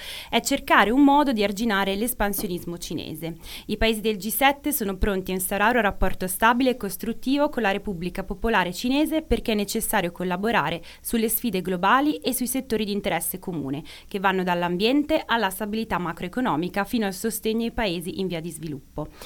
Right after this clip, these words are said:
Così recita la dichiarazione congiunta dei leader del G sette, a cui però va aggiunta una condanna rivolta alla Cina per le sue attività di coercizione economica e di militarizzazione del Mar Cinese orientale e meridionale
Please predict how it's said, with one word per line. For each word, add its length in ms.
Così 260
recita 360
la 80
dichiarazione 520
congiunta 560
dei 140
leader 260
del 160
G 140
sette, 420
a 140
cui 180
però 240
va 100
aggiunta 600
una 180
condanna 640
rivolta 400
alla 140
Cina 420
per 140
le 100
sue 140
attività 400
di 100
coercizione 560
economica 640
e 120
di 120
militarizzazione 1080
del 200
Mar 200
Cinese 400
orientale 540
e 120
meridionale 680